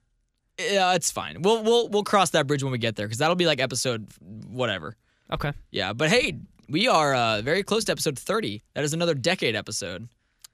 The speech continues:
Speaker 2: It's a, another big accomplishment.
Speaker 1: I know. Every ten episodes, th-, I think we should do something special. Um,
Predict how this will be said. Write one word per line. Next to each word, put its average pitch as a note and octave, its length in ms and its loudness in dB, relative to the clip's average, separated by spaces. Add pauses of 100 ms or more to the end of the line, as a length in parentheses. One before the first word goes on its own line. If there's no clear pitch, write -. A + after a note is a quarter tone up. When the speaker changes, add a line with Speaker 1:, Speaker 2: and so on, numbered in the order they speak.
Speaker 2:
It's - 80 -10
a, G#2+ 260 -4
another B2+ 240 -2
big C3 340 -4
accomplishment. A2+ 800 -4
Speaker 1:
I D3 100 2
know. E3+ 240 4
Every F3 220 2
ten G3+ 240 4
episodes, D3 500 0
th-, B2 160 -4
I C3+ 140 -2
think D3 240 -6
we C#3 60 -4
should B2+ 200 -6
do B2 220 -2
something A2+ 260 -4
special. G#2+ 580 -6 (520)
Um, A2 1300 -2